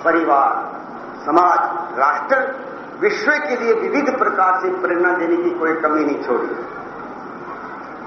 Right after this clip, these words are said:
स्मरण रखिए, सबसे अधिक जोर देना है, बल देना है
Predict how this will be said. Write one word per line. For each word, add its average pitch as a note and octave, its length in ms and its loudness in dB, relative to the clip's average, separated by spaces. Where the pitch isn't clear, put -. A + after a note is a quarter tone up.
स्मरण F3+ 240 6
रखिए, - 680 4
सबसे C#4 420 2
अधिक A3+ 520 0
जोर F3+ 300 4
देना F3 240 4
है, E3+ 300 2
बल E3 160 4
देना D#3+ 280 2
है D#3 320 2